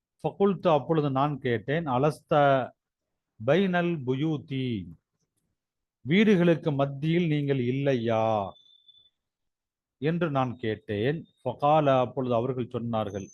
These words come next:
ஃபகால அபூ பஸ்ரா, அபூ பஸ்ரா அவர்கள் சொன்னார்கள், "அரகிப்த அன் ரசூ-, அன் சுன்னத்தி ரசூலில்லாஹி ஸல்லல்லாஹு அலைஹி வஸல்லம், ரசூல்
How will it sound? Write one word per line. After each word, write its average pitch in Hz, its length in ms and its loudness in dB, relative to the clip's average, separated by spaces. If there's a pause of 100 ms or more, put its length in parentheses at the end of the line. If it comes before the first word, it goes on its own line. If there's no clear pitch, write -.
(140)
ஃபகால 135 340 0
அபூ 123 440 0
பஸ்ரா, 113 400 -4 (800)
அபூ 185 240 4
பஸ்ரா 165 380 4
அவர்கள் 131 300 2
சொன்னார்கள், 113 800 -4 (920)
"அரகிப்த 139 1160 2 (2000)
அன் 175 240 -2
ரசூ-, 156 460 -2
அன் 151 160 -2 (100)
சுன்னத்தி 214 360 0
ரசூலில்லாஹி 160 720 0 (120)
ஸல்லல்லாஹு 123 460 0
அலைஹி 107 220 -6
வஸல்லம், 104 480 -4 (1040)
ரசூல் 196 300 0